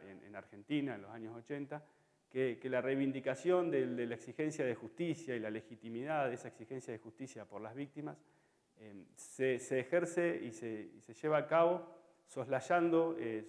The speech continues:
sus luchas políticas y, y el componente político de su militancia y de sus utopías.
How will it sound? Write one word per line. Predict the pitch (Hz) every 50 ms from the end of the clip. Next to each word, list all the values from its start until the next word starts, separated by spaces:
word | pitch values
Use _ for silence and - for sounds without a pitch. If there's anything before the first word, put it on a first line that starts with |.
| -
sus | - 113 113 117
luchas | 135 143 139 - 127
políticas | - 120 123 139 160 160 165 151 147 151 147 143 143 135 -
y, | 127 117 113 107 107 -
y | 110 113
el | 110 107
componente | - 113 110 - 127 139 156 160 147 135
político | - 120 123 143 156 151 147 135 - 123 120
de | 113
su | 113 -
militancia | 110 107 110 110 110 110 143 147 147 139 139 - 123
y | 117
de | 110
sus | - - 113 - _ 120 113 - _ _
utopías. | 127 113 - 123 123 - 160 165 165 160 160 160